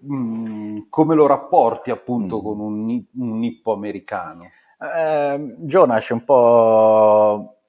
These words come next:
Speaker 1: Lui
Speaker 2: in
Speaker 1: sono
Speaker 2: realtà
Speaker 1: amici.
Speaker 2: non lo so, non è un momento che dico: "Adesso ho avuto le, adesso creo un Joe", cioè non lo so, tipo mi tolgo una, però no,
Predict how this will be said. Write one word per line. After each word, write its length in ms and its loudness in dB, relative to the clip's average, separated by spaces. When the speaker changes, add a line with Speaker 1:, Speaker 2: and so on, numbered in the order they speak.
Speaker 1:
Lui 220 -14
Speaker 2:
in 0 -
Speaker 1:
sono 180 0
Speaker 2:
realtà 420 8
Speaker 1:
amici. 40 8
Speaker 2:
non 120 6
lo 80 6
so, 140 2
non 160 2
è 80 6
un 320 -4
momento 440 -4
che 100 -4
dico: 200 -6
"Adesso 420 -6
ho 60 -8
avuto 300 -12
le, 100 -14
adesso 380 -18
creo 360 -8
un 100 -18
Joe", 140 -20
cioè 200 -10
non 120 -14
lo 60 -14
so, 200 -4
tipo 260 -16
mi 140 -12
tolgo 260 -10
una, 140 -8
però 200 -4
no, 260 -2